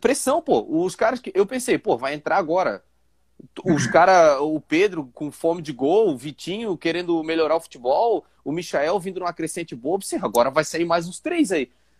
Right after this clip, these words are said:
Aí, tipo, o futebol ficou lento, respeitaram muito o Corinthians, aquele negócio. Pô,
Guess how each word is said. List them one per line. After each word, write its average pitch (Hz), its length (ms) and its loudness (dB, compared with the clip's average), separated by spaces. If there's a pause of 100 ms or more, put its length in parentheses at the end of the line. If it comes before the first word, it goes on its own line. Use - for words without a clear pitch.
Aí, - 100 4
tipo, 220 420 -6
o 208 60 -4
futebol 202 540 4 (240)
ficou 196 320 4
lento, 214 720 2
respeitaram 196 640 2
muito 196 360 -8
o 175 40 -10
Corinthians, 196 800 -4
aquele 190 220 -4
negócio. 196 720 0 (280)
Pô, 147 220 2